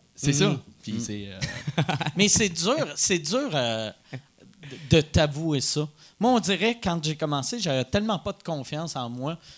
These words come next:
Speaker 3: que je faisais vraiment, vraiment mon vrai de vrai meilleur matériel.
Speaker 2: Mhm.
Speaker 3: Puis j'envoyais bien de mes chums qu'eux autres faisaient, « Non, non, je vais, je vais, je vais faire du nouveau, ça va me permettre de roder. » Mais, tu sais, la première fois que quelqu'un te voit, c'est la première fois qu'il te voit.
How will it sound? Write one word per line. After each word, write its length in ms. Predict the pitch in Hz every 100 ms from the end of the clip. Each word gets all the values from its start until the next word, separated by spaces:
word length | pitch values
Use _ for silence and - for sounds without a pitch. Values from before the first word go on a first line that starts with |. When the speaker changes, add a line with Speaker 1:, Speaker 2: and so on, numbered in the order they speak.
| -
Speaker 3:
que 260 | - 170 170
je 120 | 143 -
faisais 360 | 175 147 160
vraiment, 640 | 135 139 151 165 170 190 196 - - _ _ -
vraiment 720 | - - 127 123 147 160 180 196
mon 240 | 160 139
vrai 300 | 113 135 151
de 120 | 139
vrai 320 | 127 117 127 147
meilleur 320 | 135 131 135
matériel. 600 | 127 - 120 139 127 147
Speaker 2:
Mhm. 60 | 123 - -
Speaker 3:
Puis 100 | -
j'envoyais 440 | 156 143 165 160
bien 200 | 147 165 190
de 80 |
mes 200 | 180 139
chums 340 | 120 - 180 165
qu'eux 240 | - 120
autres 200 | 156 156
faisaient, « 400 | - 127 151 175 - - -
Non, 140 | 139 160
non, 200 | 180 156
je 120 | 113
vais, 240 | 131 131 131 - _ _ _ -
je 160 | 113
vais, 220 | 131 127 117
je 120 | 131
vais 60 | 123
faire 240 | 170 165
du 200 | 139 131
nouveau, 340 | 139 120 143 165
ça 140 | 135
va 100 | 120
me 60 | 117
permettre 380 | 120 123 135 127
de 60 |
roder. » 400 | 113 117 110 185
Mais, 200 | 196 147
tu 60 | 147 - -
sais, 120 | 233
la 140 | 220 160
première 380 | - 190 180 147
fois 160 | 220
que 60 | -
quelqu'un 360 | 147 117 143
te 100 | 117
voit, 340 | 107 127 143 165
c'est 140 | -
la 120 | 117
première 400 | - 135 127 113
fois 160 | - 123
qu'il 160 | - 113
te 100 | 107
voit. 180 | 107